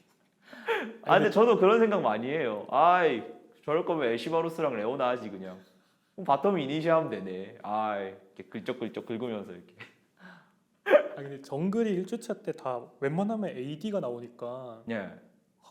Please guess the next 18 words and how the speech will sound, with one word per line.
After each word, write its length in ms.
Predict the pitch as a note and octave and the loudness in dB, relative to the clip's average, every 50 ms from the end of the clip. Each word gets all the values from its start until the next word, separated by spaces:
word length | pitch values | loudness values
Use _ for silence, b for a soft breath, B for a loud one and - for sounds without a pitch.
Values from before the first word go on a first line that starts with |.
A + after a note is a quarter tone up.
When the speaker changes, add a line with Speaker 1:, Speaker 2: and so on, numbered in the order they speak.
| _ _ | _ _
Speaker 2:
그부가 420 | - - D3+ D#3 - B3 A#3+ A3+ | -16 -14 -12 -10 -10 -10 -8 -6
잘 160 | - F3+ E3+ - | -4 -4 -4 -4
안 140 | A#2 A#2+ A#2+ | -6 -10 -10
죽는 300 | A#2+ F#3 A3 A3+ G#3 E3+ | -10 -8 -8 -6 -6 -8
것 100 | C3 A2+ A2 | -8 -10 -12
같아. 280 | G#2+ - - - - _ | -14 -18 -20 -20 -20 _
뭔가 220 | - B2+ B2 B2 A#2+ | -18 -16 -16 -16 -16
느끼는 380 | A2 C3 - - - C3 D3 E3 | -18 -18 -18 -14 -10 -8 -4 -2
Speaker 1:
음, 40 | F3+ | 0
Speaker 2:
게임 280 | F#3+ G3 A3 A3+ A#3 | 2 2 2 2 2
보면. 480 | A#3+ A#3+ B3 B3 B3 B3 A#3+ A3+ D#3+ - | 0 0 -2 -4 -4 -4 -4 -6 -4 -2
Speaker 1:
어, 120 | - C3+ - | -2 -2 0
그것도 300 | D#3+ G#3 C4 - A#3+ E3 | 2 0 2 2 2 0
되게 180 | D#3+ C#3 C3 | 2 2 2
날카로운 420 | A2 G#2+ A2+ - G3 G#3 G#3+ F3+ C3+ | 2 0 0 0 0 0 0 0 -2
얘기신데요? 520 | A2 G#2+ G2 - F#2+ E2+ F2 F2 - - - _ _ _ _ _ _ _ - | -4 -6 -6 -8 -10 -12 -12 -14 -16 -16 -18 _ _ _ _ _ _ _ -20
Speaker 2:
막 160 | E3+ D#3+ D#3+ - | -18 -18 -18 -10
뭔가 420 | E3 E3+ F#3+ A3+ A#3 A3+ G3+ E3 | -6 -4 -2 0 0 0 0 -2